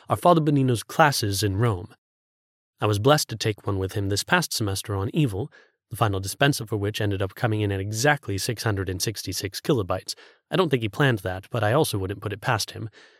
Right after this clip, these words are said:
as well as one on Satan and the demons, fittingly located in room six,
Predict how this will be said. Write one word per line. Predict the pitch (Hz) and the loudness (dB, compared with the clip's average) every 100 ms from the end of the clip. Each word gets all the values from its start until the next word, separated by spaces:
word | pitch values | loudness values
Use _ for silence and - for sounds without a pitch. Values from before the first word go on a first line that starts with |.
| _ - | _ -6
as | 127 | 0
well | 131 214 | 6 6
as | 175 | 6
one | 180 | 4
on | 151 135 | 4 2
Satan | - 139 117 110 | 2 2 2 0
and | 104 | 0
the | |
demons, | 113 170 135 87 104 110 - _ _ | 0 2 2 0 -8 -10 -12 _ _
fittingly | - 180 131 104 | 6 6 6 2
located | 104 95 - 101 104 | 2 0 0 -2 0
in | 101 | 0
room | 110 104 | 0 0
six, | - - 107 - | -2 -2 -4 -6